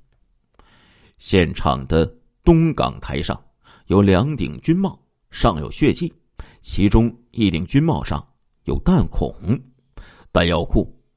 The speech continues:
南墙上有弹着点。技侦人员呢，找到了犯罪分子进入潜伏位置的入口和出口的路线，在果园的软土地上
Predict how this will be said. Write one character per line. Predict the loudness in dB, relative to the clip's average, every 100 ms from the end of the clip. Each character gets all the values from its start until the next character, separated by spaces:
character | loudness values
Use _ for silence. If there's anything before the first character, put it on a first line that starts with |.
| -2
南 | 2 2 2
墙 | -2 -4 -4
上 | -6 -6 -10 _ _ -8
有 | -6 0
弹 | 2 2 2
着 | 4 4
点。 | 4 -2 -10 -16 _ _ _ _ _ _ _ _ _ _ _ _ -20 _ -20 -20 _ _
技 | 2 4 6
侦 | 6
人 | 6 4
员 | 2 2 0
呢， | 0 -2 -10 -16 _ _ _ _
找 | 0 2
到 | 4 4
了 | 4
犯 | 2 2
罪 | 2
分 | 0 0
子 | -4 -12 -14 _ _
进 | -4 -4
入 | -4
潜 | -8 -2 0
伏 | 2
位 | 2 2
置 | 0 -4
的 |
入 | 0 0
口 | -2 -8 -12 _ _ _
和 | -10 -10 -6
出 | 0 0
口 | 0 -6 -10
的 | -10
路 | -12
线， | -12 -16 -18 _ _ _ _ _ _ _ _
在 | -2 -2
果 | -2 -6
园 | -4 -2 -2
的 | -4 -6 _ _
软 | -8 0 0 2
土 | -2 -4
地 | -6 -6
上 | -8 -12